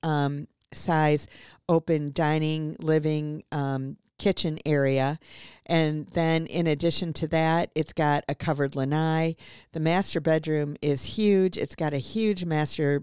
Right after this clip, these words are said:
bedroom walk-in closet and, um, a huge master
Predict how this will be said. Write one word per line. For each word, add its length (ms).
bedroom 540
walk-in 500
closet 680
and, 460
um, 420
a 100
huge 640
master 720